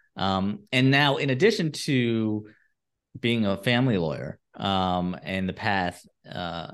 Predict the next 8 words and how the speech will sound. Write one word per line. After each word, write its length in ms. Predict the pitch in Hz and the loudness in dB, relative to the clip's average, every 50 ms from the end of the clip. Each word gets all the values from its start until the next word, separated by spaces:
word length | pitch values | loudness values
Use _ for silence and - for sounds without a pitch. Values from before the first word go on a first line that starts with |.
| - 95 | -10 -8
and 100 | 95 90 | -6 -4
a 20 | |
fashion 340 | - 113 107 101 - 95 92 | -2 -2 -2 -2 -2 -2 0
guru, 340 | 98 117 113 87 76 78 - - - 127 113 - 131 - - 170 - - | 0 0 0 0 -2 -6 -10 -12 -12 -6 -2 -2 -2 2 6 4 6 6
<laughs> 540 | - 170 - - - - - 247 175 160 - | 6 4 4 2 -2 -8 -6 -6 -4 0 4
um, 360 | 127 131 131 131 135 131 131 131 - - _ _ - - - 214 - - | 4 6 6 6 4 2 0 -4 -10 -18 _ _ -18 -18 -16 -14 -6 0
I, 240 | - 139 151 156 151 | 2 4 6 8 8
um, 400 | 143 139 139 135 139 139 135 | 8 8 6 6 4 0 -2